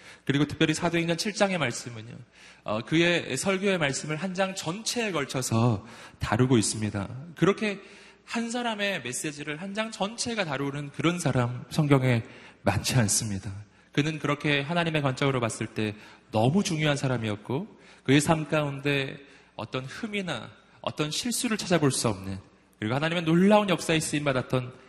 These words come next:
사람임에 틀림이 없는데, 근데 오늘 말씀을 보시면요, 오늘 말씀은 바로 그 스테반 집사님의 마지막 장면인데 그분은 마지막 그 장면을 인간이 보기에는 정말 비참한 죽음으로 마무리하고 있다는 것입니다. 인간적으로 보기에는 가장 처절한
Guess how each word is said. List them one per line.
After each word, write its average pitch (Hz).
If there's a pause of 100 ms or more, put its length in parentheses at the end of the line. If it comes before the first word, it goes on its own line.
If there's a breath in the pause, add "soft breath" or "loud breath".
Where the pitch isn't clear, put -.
(180 loud breath)
사람임에 131
틀림이 208
없는데, 104 (480 loud breath)
근데 165
오늘 180
말씀을 160
보시면요, 131
오늘 143
말씀은 143 (340 loud breath)
바로 139
그 143
스테반 156
집사님의 139 (340 loud breath)
마지막 127
장면인데 104 (260)
그분은 143 (360 loud breath)
마지막 143
그 151
장면을 131
인간이 156
보기에는 139
정말 160
비참한 151
죽음으로 135 (320 loud breath)
마무리하고 113
있다는 101
것입니다. 117 (600 soft breath)
인간적으로 175
보기에는 151
가장 -
처절한 220